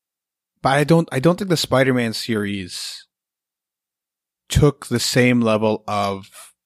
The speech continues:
panel to, to screen inspiration that it did.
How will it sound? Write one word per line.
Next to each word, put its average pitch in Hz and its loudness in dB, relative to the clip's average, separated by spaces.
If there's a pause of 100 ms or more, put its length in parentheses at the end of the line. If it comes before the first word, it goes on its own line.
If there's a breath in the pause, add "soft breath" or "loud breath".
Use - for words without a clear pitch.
(460)
panel 113 2
to, 107 0
to - -8
screen 104 -2 (360)
inspiration 131 0
that 143 2
it 151 0
did. 180 0